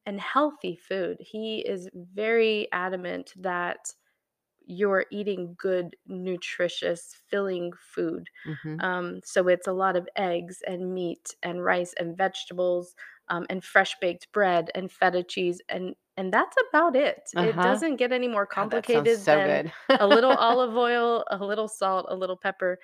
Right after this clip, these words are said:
Speaker 1: Um, and yet people just keep coming back. And, and there's something so great about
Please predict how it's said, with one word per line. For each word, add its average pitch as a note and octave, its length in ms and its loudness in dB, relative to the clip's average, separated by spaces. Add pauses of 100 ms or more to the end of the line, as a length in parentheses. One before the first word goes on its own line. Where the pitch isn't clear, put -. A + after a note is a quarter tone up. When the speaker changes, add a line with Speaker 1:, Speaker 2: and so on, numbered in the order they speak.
(380)
Speaker 1:
Um, F3+ 320 -8
and G3 260 -6
yet G3 460 -2
people F#3+ 420 -10
just - 300 -14
keep - 300 -8
coming E3 520 -8
back. D3 340 -14 (500)
And, F3 320 -4
and F3 300 -6 (120)
there's F#3+ 220 -4
something F3+ 480 -4
so G#3+ 680 -2 (840)
great F3+ 580 -2
about E3+ 640 -6